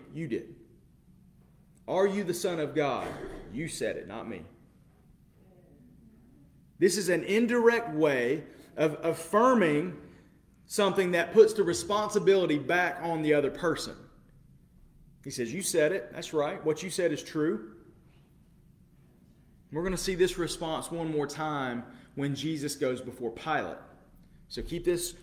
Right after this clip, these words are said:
rattling around in the back of your head somewhere. This isn't the last time we're gonna see Jesus say,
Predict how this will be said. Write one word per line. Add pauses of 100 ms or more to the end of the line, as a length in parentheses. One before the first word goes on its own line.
(120)
rattling
around
in
the
back
of
your
head
somewhere.
This
isn't
the
last
time
we're
gonna
see (240)
Jesus
say,